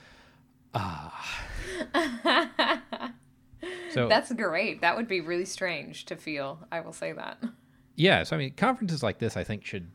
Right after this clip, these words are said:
Speaker 1: start getting on everybody's list because, to me, there is at least as important, if not more so, than the scientific conferences at this point.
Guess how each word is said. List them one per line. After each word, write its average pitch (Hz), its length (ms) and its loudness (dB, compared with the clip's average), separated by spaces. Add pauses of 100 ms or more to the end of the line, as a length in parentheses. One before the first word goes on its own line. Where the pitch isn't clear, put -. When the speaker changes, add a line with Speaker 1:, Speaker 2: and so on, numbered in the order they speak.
(180)
Speaker 1:
start 147 260 -2
getting 123 180 2
on 104 120 2
everybody's 90 420 -2
list 80 340 -10
because, 92 560 -6 (120)
to - 80 -6
me, 120 160 0
there 95 320 2
is 101 520 -6
at 107 140 0
least 107 400 -2
as 98 140 -2
important, 87 480 -6
if 95 120 -10
not 95 140 -8
more 90 160 -8
so, 95 220 -8
than 98 240 -8
the 92 40 -10
scientific 87 420 -10
conferences 85 440 -12
at - 100 -16
this - 140 -10
point. 98 260 -10